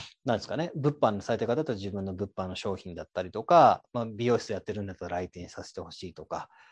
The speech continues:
最近治療科の先生だったらお店来てもらうとか、あとは、えー、オンラインの診断受けてもらうとか、そういういろんな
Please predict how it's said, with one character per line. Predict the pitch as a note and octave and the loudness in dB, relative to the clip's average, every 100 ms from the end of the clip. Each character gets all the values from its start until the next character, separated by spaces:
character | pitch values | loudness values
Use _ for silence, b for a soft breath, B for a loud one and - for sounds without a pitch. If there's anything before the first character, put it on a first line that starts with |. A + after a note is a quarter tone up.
| b | b
最 | - A#2+ | -2 -2
近 | B2 | -2
治 | - B2 | -2 4
療 | B2 | 4
科 | A#2+ B2 | 6 2
の | |
先 | A#2 B2 A#2 | 2 -2 0
生 | B2+ | 0
だ | G#2 | 0
っ | - | 0
た | G#3 | 4
ら | A3 A2+ - | 8 6 4
お | A2+ | -6
店 | G#2 G#2 | -12 -14
来 | - | -10
て | A2 | -10
も | F2 | -6
ら | F2 | -6
う | F2 E2+ _ - | -6 -8 _ -12
と | G2 | 2
か、 | C3 A2 F#2+ | 6 6 4
あ | A#2+ | 0
と | G2 | -2
は、 | E2+ - _ _ - | -4 -6 _ _ -8
え | G#2 | -6
ー、 | G#2 | -2
オ | A#2 | 0
ン | A#2 | 0
ラ | |
イ | G#2+ | 0
ン | |
の | F2+ | -2
診 | - F#2+ | -6 -6
断 | F2+ F#2+ | -8 -8
受 | F#2+ | -10
け | |
て | - | -12
も | E2 | -14
ら | E2 | -14
う | D#2+ | -16
と | - | -18
か、 | - - _ B B B _ | -18 -18 _ B B B _
そ | G2+ | -6
う | |
い | G#2 | 0
う | |
い | |
ろ | B2+ | 2
ん | |
な | C#3+ | 4